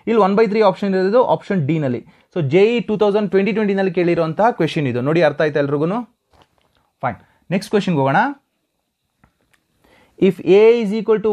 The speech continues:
one, comma, one, zero, one, one. So ಈ ಥರದ್ದು ಒಂದು ಮ್ಯಾಟ್ರಿಕ್ಸ್ ಬಂದಾಗ ಒಂದು ನೆನ್ಪಿಟ್ಕೊಳ್ಳಿ,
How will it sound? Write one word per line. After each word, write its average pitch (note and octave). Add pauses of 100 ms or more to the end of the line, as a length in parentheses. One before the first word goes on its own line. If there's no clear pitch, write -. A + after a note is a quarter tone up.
(100)
one, G3+ (120)
comma, G3+ (160)
one, G3+ (200)
zero, G3 (160)
one, F#3 (220)
one. A2+ (520)
So A3 (160)
ಈ B3
ಥರದ್ದು B3
ಒಂದು G#3
ಮ್ಯಾಟ್ರಿಕ್ಸ್ F#3
ಬಂದಾಗ C3+ (180)
ಒಂದು F3+
ನೆನ್ಪಿಟ್ಕೊಳ್ಳಿ, C#3